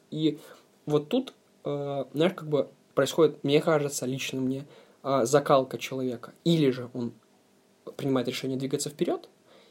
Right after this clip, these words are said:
или он принимает решение остаться там, где он был. И вот эта лекция на тед, она как раз и говорит, что дискомфорт губит вашу жизнь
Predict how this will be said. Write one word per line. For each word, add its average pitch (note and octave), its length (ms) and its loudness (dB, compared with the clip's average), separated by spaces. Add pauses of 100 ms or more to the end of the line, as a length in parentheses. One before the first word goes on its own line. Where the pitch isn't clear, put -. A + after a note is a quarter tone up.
(160)
или A#3+ 180 6
он F#3 160 6
принимает C#3 420 -2
решение D#3 460 0 (100)
остаться E3 480 -2
там, D3+ 220 4
где C3 120 -2
он B2 180 -2
был. G2 220 -2 (540)
И D3 60 0
вот D3 120 -2
эта - 140 4
лекция D#3+ 320 2
на D#3 100 2
тед, A#3+ 260 4
она D3+ 180 0
как E3+ 160 0
раз D#3+ 200 2
и D#3 40 -8
говорит, C#3 280 -2
что - 260 -10 (300)
дискомфорт D3 520 0 (220)
губит D#3 400 -2
вашу C3 260 -4
жизнь G#3+ 340 -4